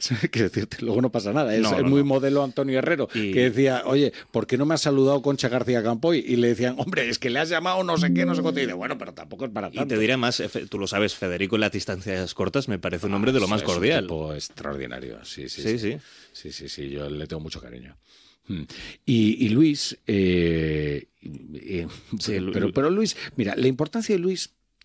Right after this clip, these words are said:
Speaker 1: yo creo que la entendías cuando ibas con él, por ejemplo,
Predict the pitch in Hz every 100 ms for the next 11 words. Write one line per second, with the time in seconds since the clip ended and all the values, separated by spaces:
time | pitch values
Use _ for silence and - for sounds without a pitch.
0 | - - - 98 104 143 160 160 - 120
1 | 110 104 101 110 98 98 101 101 143 135
2 | - - - - 98 113 135 - 107 110
3 | 123 120 98 85 - 104 120 -